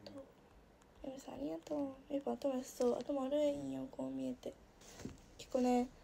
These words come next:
頭良さそうって結構みんなに言われるんですけど、こう見えて頭悪いんです。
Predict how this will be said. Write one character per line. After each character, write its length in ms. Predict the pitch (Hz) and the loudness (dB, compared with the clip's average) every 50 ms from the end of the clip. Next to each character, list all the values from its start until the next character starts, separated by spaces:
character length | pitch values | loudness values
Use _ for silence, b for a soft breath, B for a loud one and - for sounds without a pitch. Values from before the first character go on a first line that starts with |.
| b b - | b b -12
頭 280 | - - - 285 269 | 0 4 4 6 8
良 100 | 254 254 | 6 6
さ 80 | 285 294 | 4 2
そ 160 | - - 285 262 | 2 4 4 4
う 20 | |
っ 20 | 262 | 6
て 120 | - 247 | 4 2
結 140 | - - 247 | 2 2 2
構 80 | 247 240 | 4 6
み 100 | 247 254 | 6 6
ん 80 | 262 | 4
な 100 | 269 277 | 4 4
に 120 | 269 254 247 | 6 6 8
言 100 | 247 247 | 8 8
わ 60 | 247 | 6
れ 140 | 247 254 254 | 6 6 6
る 60 | 247 | 6
ん 80 | 240 | 6
で 60 | 240 - | 4 2
す 100 | - - | 0 0
け 120 | - 233 | 4 4
ど、 80 | 233 233 | 4 4
こ 240 | - - 247 247 | 2 2 2 4
う 40 | 247 | 4
見 140 | 247 247 240 | 4 4 4
え 80 | 226 226 | 2 4
て 180 | - 240 - - | 2 0 0 0
頭 400 | 226 - - 220 214 214 214 214 | -6 -4 -2 -2 0 0 -2 -2
悪 160 | 214 214 220 | -2 0 0
い 40 | 220 | 0
ん 120 | 214 214 | 0 0
で 100 | 214 226 | -2 -4
す。 180 | - - - | -6 -8 -14